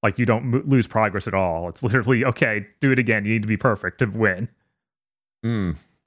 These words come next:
Speaker 1: Um, other than that, it, it's kinda neat. Like, I like the art style. You, you're, because you're this collection of dots, they do interesting things with that. Like,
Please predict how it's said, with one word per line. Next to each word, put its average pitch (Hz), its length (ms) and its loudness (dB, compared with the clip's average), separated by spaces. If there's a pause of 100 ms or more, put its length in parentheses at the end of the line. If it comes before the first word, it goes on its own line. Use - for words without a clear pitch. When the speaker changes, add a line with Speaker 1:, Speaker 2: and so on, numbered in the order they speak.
(1900)
Speaker 1:
Um, 85 440 -4 (1900)
other 170 160 0
than 202 80 2
that, 202 160 2
it, 180 160 -2
it's 170 180 -6
kinda 185 240 0
neat. 180 240 -2
Like, 139 140 0
I 127 60 2
like 135 180 0
the 135 80 0
art 127 140 0
style. 123 420 0 (1800)
You, 123 340 2
you're, 127 440 2 (240)
because 151 380 2
you're 160 100 6
this 143 160 2
collection 127 400 0
of 104 80 -2
dots, 113 400 2
they 131 100 4
do 117 260 0
interesting 117 480 -2
things 117 240 -2
with 120 120 -6
that. 123 220 2
Like, 107 220 -2